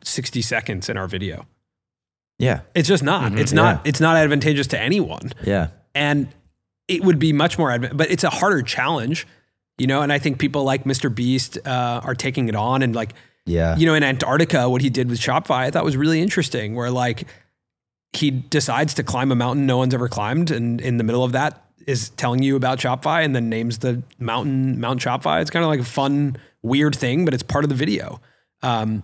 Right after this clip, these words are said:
Speaker 1: and so it's not like, "Okay, here's the sixty-second ad and here's the video." It's like, "Let me, let me try my best to, like, take your talking points and weave this in,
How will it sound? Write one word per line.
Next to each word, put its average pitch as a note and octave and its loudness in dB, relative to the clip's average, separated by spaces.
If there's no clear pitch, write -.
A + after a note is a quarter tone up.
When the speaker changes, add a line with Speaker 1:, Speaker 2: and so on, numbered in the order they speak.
Speaker 1:
and D3 -2
so E3 4
it's C#3 2
not E3 4
like, D3 0
"Okay, C#3 0
here's D3 2
the C#3+ -2
sixty-second A#2+ -2
ad G#2+ -2
and G#2+ -2
here's A2 -2
the G#2+ -6
video." C#3+ 2
It's G#2+ -2
like, A2+ -6
"Let C3 -2
me, B2 0
let D#3+ 2
me A#3 2
try E3 2
my D#3+ 2
best A2+ -2
to, C3 0
like, A2 -2
take D3+ -2
your E3 4
talking C3 0
points A2+ -2
and G#2 -2
weave G#2+ 0
this G#2 -2
in, F2 -8